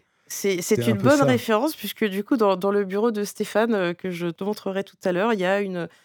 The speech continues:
Speaker 1: cinquantaine de casques, euh, de réalité virtuelle, des choses comme ça. Et donc, euh, voilà,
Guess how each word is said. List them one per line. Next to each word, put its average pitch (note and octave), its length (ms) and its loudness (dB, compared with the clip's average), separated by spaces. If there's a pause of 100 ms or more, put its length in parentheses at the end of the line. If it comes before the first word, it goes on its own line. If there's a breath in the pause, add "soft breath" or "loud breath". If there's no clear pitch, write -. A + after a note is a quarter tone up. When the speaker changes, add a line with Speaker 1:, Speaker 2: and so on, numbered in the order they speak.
(140)
Speaker 1:
cinquantaine G#3 580 0
de G3 120 -2
casques, F3+ 480 0
euh, E3+ 240 0
de E3 100 -4
réalité F#3 320 -2
virtuelle, F3 540 -4
des F3 100 -4
choses F#3 220 -6
comme F3+ 160 -6
ça. G#3+ 260 2
Et F#3+ 60 0
donc, F3+ 220 -8
euh, F3 140 -4
voilà, E3 260 2